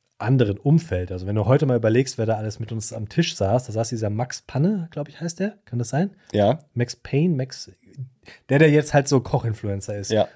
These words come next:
Speaker 1: und Millionen Aufrufe auf Instagram hat. Dann war
Speaker 2: Leroy.
Speaker 1: Leroy, Leroy
Speaker 2: Ja.
Speaker 1: Matata.
Speaker 2: Mit
Speaker 1: Was
Speaker 2: seinem
Speaker 1: macht der
Speaker 2: Bruder.
Speaker 1: eigentlich heute?
Speaker 2: Ich
Speaker 1: Der hat doch
Speaker 2: weiß,
Speaker 1: aufgehört.
Speaker 2: ich weiß es nicht. Ich glaube, er hat mit seinem Kanal aufgehört, aber der macht sicher noch andere Projekte. Hab's ihn aber auch nicht weiter verfolgt.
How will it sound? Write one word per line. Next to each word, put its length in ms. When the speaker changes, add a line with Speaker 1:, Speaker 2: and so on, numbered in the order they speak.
Speaker 1:
und 220
Millionen 640
Aufrufe 560
auf 240
Instagram 460
hat. 120
Dann 140
war 200
Speaker 2:
Leroy. 400
Speaker 1:
Leroy, 300
Leroy 180
Speaker 2:
Ja. 80
Speaker 1:
Matata. 540
Speaker 2:
Mit 180
Speaker 1:
Was 80
Speaker 2:
seinem 60
Speaker 1:
macht 160
der 60
Speaker 2:
Bruder. 100
Speaker 1:
eigentlich 160
heute? 260
Speaker 2:
Ich 260
Speaker 1:
Der 80
hat 60
doch 40
Speaker 2:
weiß, 60
Speaker 1:
aufgehört. 380
Speaker 2:
ich 60
weiß 220
es 120
nicht. 200
Ich 60
glaube, 220
er 40
hat 100
mit 120
seinem 380
Kanal 420
aufgehört, 680
aber 380
der 340
macht 220
sicher 200
noch 140
andere 300
Projekte. 560
Hab's 180
ihn 160
aber 180
auch 40
nicht 160
weiter 200
verfolgt. 540